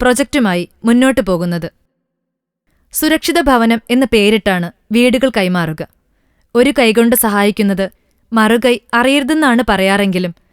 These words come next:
മറ്റുള്ളവരുടെ സഹായം കിട്ടാനാണത്രേ ദിലീപ് കൈസഹായത്തിന്റെ കാര്യം തൽക്കാലം അവഗണിച്ചിരിക്കുന്നത്. മിനിമം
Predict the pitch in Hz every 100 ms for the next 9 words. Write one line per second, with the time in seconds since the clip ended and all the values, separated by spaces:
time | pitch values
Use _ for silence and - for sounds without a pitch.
0 | _ _ _ 214 214 262 254 247 254 262
1 | 214 196 202 220 208 190 214 214 185 175
2 | 185 175 _ _ - 180 214 226 - _
3 | - 233 254 - 269 269 214 262 254 190
4 | 180 185 - _ - 226 220 254 254 240
5 | 180 185 202 190 175 165 160 156 - _
6 | _ _ _ _ _ - 269 285 311